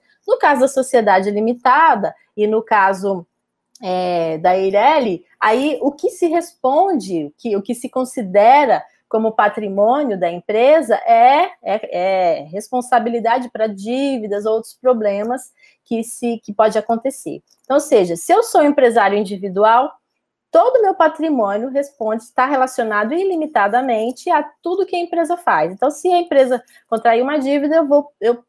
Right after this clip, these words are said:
vou ter que pagar essa dívida com o meu patrimônio pessoal também. No caso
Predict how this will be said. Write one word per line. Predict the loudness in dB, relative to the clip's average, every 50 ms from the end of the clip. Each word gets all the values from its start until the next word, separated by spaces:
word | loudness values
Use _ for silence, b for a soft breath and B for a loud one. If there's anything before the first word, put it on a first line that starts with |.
| _ _ _ -4
vou | 2 2 2 2
ter | 2 0 -4
que | -2 -2
pagar | -2 0 2 2 2 2
essa | 2 0 -4
dívida | -4 -4 -4 -2 0 -2 -2
com | -2 -4
o | -8
meu | -6 -4
patrimônio | -2 -2 -2 -2 -4 -6 -4 -2 -2 -2 -2
pessoal | -4 -8 -6 -4 -2 -2 -2 -4
também. | -6 -8 -6 -6 -8 -8 -12 _ _ _ _ 0
No | 0 0
caso | 2 2 2 2 2 2 0 -2 -6